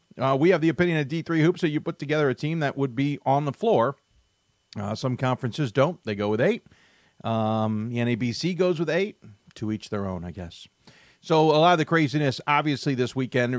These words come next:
revolves around conference championships. There were a host of buzzer beaters. Albion, who ended up winning the M I A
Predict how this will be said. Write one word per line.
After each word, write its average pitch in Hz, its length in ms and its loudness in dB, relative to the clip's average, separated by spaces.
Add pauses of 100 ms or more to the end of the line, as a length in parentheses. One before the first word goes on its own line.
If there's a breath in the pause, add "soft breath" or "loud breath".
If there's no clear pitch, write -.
revolves 113 460 4
around 117 260 2
conference 123 380 0
championships. 120 480 -2
There 156 80 2
were 143 140 4
a 117 100 2
host - 520 0 (300 soft breath)
of 117 200 0
buzzer 131 260 6
beaters. 120 480 2
Albion, 135 580 4
who 123 220 2
ended 208 240 2
up 107 140 4
winning 123 560 2 (420 soft breath)
the 127 160 2
M 165 160 2
I 147 120 6
A 135 520 4